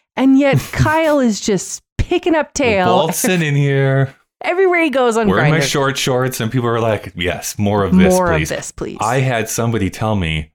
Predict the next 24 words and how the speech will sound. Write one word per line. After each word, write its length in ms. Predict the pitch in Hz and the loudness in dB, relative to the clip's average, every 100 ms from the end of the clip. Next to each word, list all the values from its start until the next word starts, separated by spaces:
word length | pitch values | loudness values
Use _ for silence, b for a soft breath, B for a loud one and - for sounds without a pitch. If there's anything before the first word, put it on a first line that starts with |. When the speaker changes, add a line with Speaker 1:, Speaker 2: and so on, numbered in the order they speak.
| _ | _
Speaker 2:
this 200 | 113 113 | -4 -2
is, 300 | 123 - 127 | -2 -4 -4
was 160 | 113 107 | -4 -2
the 100 | 113 | -2
most 420 | 101 107 - - | -2 -2 -4 -6
backhanded 640 | 107 104 123 - 117 107 | -4 -2 -4 -4 -4 -4
compliment 420 | - 98 101 95 90 | -4 -4 -2 -2 -2
I 60 | |
think 160 | 95 95 | -2 -4
I've 100 | 85 | -4
ever 140 | 98 98 | -6 -4
received. 340 | 95 98 90 - | -4 -4 -4 -2
And 120 | 110 | -2
this 120 | 123 | -2
was 100 | 127 | -4
in 260 | - 131 135 | -4 0 0
person. 640 | - 151 185 - 80 82 - _ - | -2 -8 -6 -6 -6 -6 -12 _ -8
I 120 | 98 | -4
walk 420 | 98 101 120 123 | -2 0 -2 -2
in 280 | 139 131 98 | -4 -4 -2
and 80 | 101 | -2
they're 140 | 101 98 | -2 -2
like, 100 | - | -2
"Oh, 380 | 214 117 78 | 0 -2 -4